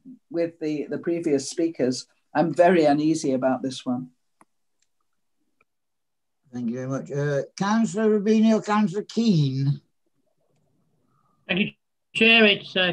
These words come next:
Speaker 3: Councillor Rubini again. When I looked at this in the briefing pack, then if you look at the plan, it looks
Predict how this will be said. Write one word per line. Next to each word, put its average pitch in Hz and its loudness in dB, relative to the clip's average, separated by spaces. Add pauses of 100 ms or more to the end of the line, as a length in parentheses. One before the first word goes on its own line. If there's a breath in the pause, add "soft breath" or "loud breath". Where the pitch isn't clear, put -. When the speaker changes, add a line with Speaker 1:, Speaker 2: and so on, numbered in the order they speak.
Speaker 3:
Councillor 170 -4
Rubini 160 0
again. 156 -2 (920)
When 202 4
I 196 2 (320)
looked 202 -2
at - -4
this 160 -4
in 156 -2
the 143 -6 (300)
briefing 151 0
pack, 120 -12 (920)
then 156 0 (140)
if 180 -10
you 214 2
look 196 0
at 175 -4
the 147 -12
plan, 135 -6 (1200)
it 175 -6
looks 180 0